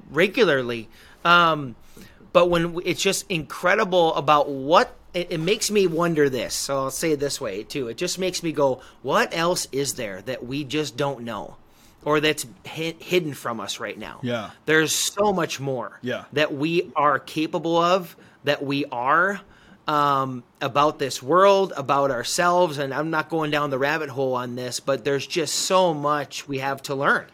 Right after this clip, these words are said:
Speaker 2: Sure. What about, do you ever have people who, um,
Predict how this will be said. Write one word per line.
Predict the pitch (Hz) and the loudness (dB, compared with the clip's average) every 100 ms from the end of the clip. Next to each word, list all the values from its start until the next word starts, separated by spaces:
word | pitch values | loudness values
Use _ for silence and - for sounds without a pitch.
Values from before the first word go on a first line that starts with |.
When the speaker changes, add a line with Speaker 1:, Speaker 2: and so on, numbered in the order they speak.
| _ - | _ -12
Speaker 2:
Sure. | 135 131 104 _ _ _ _ | -6 -6 -8 _ _ _ _
What | 139 170 | 0 4
about, | 160 143 143 - _ _ _ _ - | 4 2 0 -8 _ _ _ _ -16
do | 127 | -6
you | 139 | 2
ever | 156 170 | 2 2
have | 151 151 147 | 0 0 0
people | - 151 143 135 | -4 -8 -2 -4
who, | 117 135 127 117 | -2 -2 -2 -4
um, | 113 110 110 | -6 -8 -12